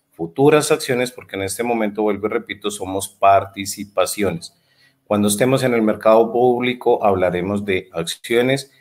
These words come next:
y ahí podremos recibir dividendos de todo este apoyo que vamos desarrollando en este momento. Tienen la oportunidad de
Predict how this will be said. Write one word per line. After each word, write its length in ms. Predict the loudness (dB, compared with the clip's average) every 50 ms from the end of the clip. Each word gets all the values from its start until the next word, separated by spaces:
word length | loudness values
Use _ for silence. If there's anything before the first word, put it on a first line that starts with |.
| _ _ _
y 140 | 2 4 4
ahí 200 | 4 4 2 2
podremos 400 | 2 2 2 4 4 2 2 0
recibir 420 | 0 -2 -2 -2 0 0 0 0
dividendos 520 | -2 -2 -2 0 0 0 -2 -2 -4 -6 -4
de 140 | -4 -6 -4
todo 460 | -2 0 2 2 4 2 2 0 -2
este 340 | -2 -2 0 -2 -2 -2 -2
apoyo 640 | -2 -4 -4 _ -4 0 0 0 0 0 -2 -2
que 100 | 0 2
vamos 320 | 2 2 2 2 -2 -4 -4
desarrollando 600 | -6 -4 -2 -2 -2 -2 -4 -8 -8 -6 -4 -4
en 60 | -4
este 200 | -4 -4 -6 -6
momento. 380 | -6 -4 -2 0 -2 -2 -4 -6 _ _ _ _ _ _ _ _ _ _
Tienen 260 | 4 4 6 6 6
la 60 | 6
oportunidad 600 | 6 4 2 2 2 2 4 4 4 4 4 4
de 200 | 4 2 0